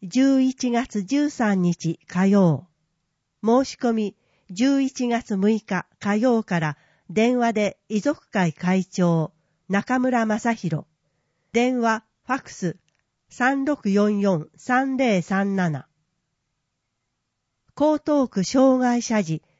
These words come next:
難病患者問題を考える区民の集い。日時、十一月十日土曜、十時から十五時。場所、男女共同参画推進センター、レクホール、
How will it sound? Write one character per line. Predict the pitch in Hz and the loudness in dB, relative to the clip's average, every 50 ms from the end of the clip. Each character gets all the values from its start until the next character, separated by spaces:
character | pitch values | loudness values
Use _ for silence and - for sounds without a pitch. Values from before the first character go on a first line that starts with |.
| _ _ | _ _
難 | - 202 220 247 262 262 254 | -2 0 0 0 0 0 0
病 | 285 269 269 269 262 | 2 2 2 2 0
患 | - 240 247 254 247 | -2 -2 -2 -2 -2
者 | 233 262 240 233 | 0 0 0 0
問 | 233 247 247 240 220 | 0 0 0 -2 0
題 | 190 175 175 170 165 | 0 0 2 2 2
を | 170 175 | 0 -2
考 | - - 185 190 185 185 190 185 | -2 -2 -2 0 0 0 0 0
え | 180 165 160 | 0 0 0
る | - 151 156 - _ _ | -2 -4 -8 -10 _ _
区 | - 277 277 | -2 -2 0
民 | 262 277 240 202 180 | 0 0 0 0 0
の | 165 170 165 | 0 0 0
集 | - - 156 139 180 165 151 | 0 -4 -2 0 2 0 0
い。 | 139 - - _ _ _ _ _ _ _ _ _ _ _ _ _ _ _ _ _ _ - | 0 -4 -10 _ _ _ _ _ _ _ _ _ _ _ _ _ _ _ _ _ _ -4
日 | 247 294 285 - 226 202 | -2 -2 -2 -2 -4 -6
時、 | 147 147 156 - - _ _ _ _ _ _ _ _ _ _ 190 | -4 -6 -8 -8 -10 _ _ _ _ _ _ _ _ _ _ -14
十 | 180 190 254 285 285 285 277 | -4 0 2 2 4 2 2
一 | 269 262 - - 254 | 0 -2 -2 -4 -2
月 | 240 240 240 - - - | -2 -2 -4 -4 -8 -10
十 | - - 214 214 208 185 | -2 2 2 2 2 0
日 | - 196 190 - - - | -2 -4 -4 -4 -6 -8
土 | 190 180 202 202 | -2 2 4 4
曜、 | 202 214 214 190 160 147 - - _ _ _ - | 6 6 4 4 2 2 -2 -8 _ _ _ -6
十 | 185 285 311 302 269 | -2 0 0 0 0
時 | 202 208 - | -2 -4 -4
か | - 175 | -2 -4
ら | 165 160 151 160 | -4 -4 -4 -4
十 | 143 240 269 262 226 | -4 -2 0 0 0
五 | 160 180 160 | 0 -2 -4
時。 | 147 - 165 - - _ _ _ _ _ _ _ _ _ _ _ _ - | -4 -6 -12 -18 -18 _ _ _ _ _ _ _ _ _ _ _ _ -2
場 | 196 196 | -2 -2
所、 | 190 - 233 208 - - _ _ _ _ _ _ _ - | 0 0 -2 -2 -2 -4 _ _ _ _ _ _ _ -4
男 | 202 254 277 285 254 | -2 0 0 0 0
女 | 208 202 185 | 0 -2 -2
共 | - - 254 262 262 254 | 0 0 2 2 2 2
同 | 226 247 240 240 247 | 2 2 2 2 0
参 | - - 247 254 254 254 | 0 -2 -2 -2 -2 -4
画 | - 247 247 | -6 -6 -6
推 | - - - 254 262 262 | -8 -6 -2 -2 -2 -2
進 | 254 - - 254 262 240 | -2 -4 -4 -4 -4 -4
セ | - - 262 247 | -2 -2 -2 -2
ン | 226 202 | -2 -4
タ | - - 165 160 156 135 131 - _ _ _ _ | -4 -4 -2 -2 -2 -2 -6 -10 _ _ _ _
ー、 | - | -2
レ | 202 208 | -2 0
ク | - - 277 | 0 -2 -6
ホ | - - 247 226 190 165 | -2 2 2 4 4 4
ー | 156 | 2
ル、 | 151 143 139 | 0 -4 -8